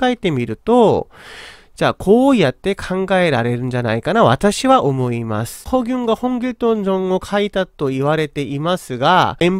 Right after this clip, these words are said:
本はまだ見つかってないんですよ。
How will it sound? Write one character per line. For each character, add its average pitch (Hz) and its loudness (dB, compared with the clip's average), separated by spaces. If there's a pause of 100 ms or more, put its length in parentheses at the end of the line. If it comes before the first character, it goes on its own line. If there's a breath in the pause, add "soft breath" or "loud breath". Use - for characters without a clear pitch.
本 127 -2
は 202 2
ま 143 2
だ 139 -2
見 131 -4
つ - -14
か - -4
っ - -10
て 196 -4
な 135 -4
い 175 -2
ん 202 -4
で 143 -6
す - -16
よ。 76 -6